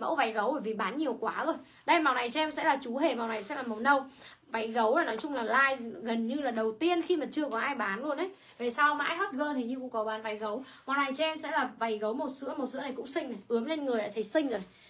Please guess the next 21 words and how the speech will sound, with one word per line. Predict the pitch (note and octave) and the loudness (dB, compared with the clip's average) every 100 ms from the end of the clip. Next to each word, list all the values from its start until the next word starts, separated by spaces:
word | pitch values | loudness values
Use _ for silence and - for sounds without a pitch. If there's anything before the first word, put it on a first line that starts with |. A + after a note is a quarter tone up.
| - | 2
Tuy | F4 | 4
nhiên | F4+ F4 | 8 8
là | C#4 | 8
chắc | F#4+ G4+ | 4 0
chắn | A#3 | -2
không | A#3+ | -2
thể | C#4+ | 0
đắt | - D#4+ | 0 0
hàng | C4+ A3 | -2 -2
bằng | G#3 | 0
nâu | C#4 A#3+ | 2 2
và | |
đen, | A3+ C4 C4+ | 0 -2 -2
bởi | G#3+ | -6
vì | |
nâu | G#3+ B3 | -4 -4
và | B3+ | -2
đen | A#3+ B3 | -4 -2
dễ | C4 | 0
mặc | E4 D#4+ | 0 -2
hơn. | - C#4 D4 | 0 0 0